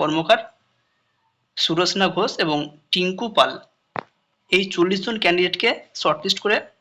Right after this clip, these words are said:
সিলেক্ট করা হয়েছে এবং তাদেরই ইন্টারভিউ কন্ডাক্ট করা হবে। ইন্টারভিউ হবে প্রিন্সিপাল অফিস, কলেজ কাউন্সেলিং রুম, লোকপুর অ্যাডমিনিস্ট্রেটিভ কমপ্লেক্স, লোকপুর, বাঁকুড়া।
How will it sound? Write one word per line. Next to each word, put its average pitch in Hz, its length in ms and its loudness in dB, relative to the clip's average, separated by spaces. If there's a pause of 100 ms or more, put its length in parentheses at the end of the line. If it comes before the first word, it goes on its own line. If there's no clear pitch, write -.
(140)
সিলেক্ট 170 300 -4
করা 170 200 6
হয়েছে 175 280 -2
এবং 180 140 0
তাদেরই 165 380 0
ইন্টারভিউ 170 300 0
কন্ডাক্ট 147 320 -2
করা 147 140 2
হবে। 139 200 -8 (720)
ইন্টারভিউ 190 400 2
হবে 196 240 2 (1400)
প্রিন্সিপাল 202 460 0
অফিস, 175 280 0 (280)
কলেজ 175 260 2 (160)
কাউন্সেলিং 170 440 4
রুম, 196 120 2 (320)
লোকপুর 156 280 -2 (120)
অ্যাডমিনিস্ট্রেটিভ 180 540 -2 (100)
কমপ্লেক্স, 151 340 -2 (320)
লোকপুর, 156 360 -4 (300)
বাঁকুড়া। 143 380 2